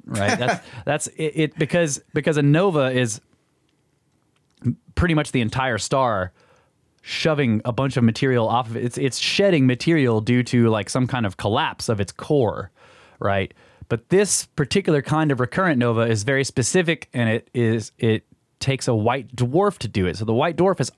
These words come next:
Speaker 1: already a collapsed star. It's already gone through its long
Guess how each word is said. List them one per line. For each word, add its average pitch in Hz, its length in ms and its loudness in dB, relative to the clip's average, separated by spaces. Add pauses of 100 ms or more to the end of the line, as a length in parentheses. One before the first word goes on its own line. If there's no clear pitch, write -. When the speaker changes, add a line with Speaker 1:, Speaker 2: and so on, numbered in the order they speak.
Speaker 1:
already 196 480 2
a 107 100 -6
collapsed - 640 -4
star. - 480 -4 (920)
It's 127 240 -4
already 180 320 2
gone 160 340 0
through 120 440 2
its 120 360 -6
long 143 680 2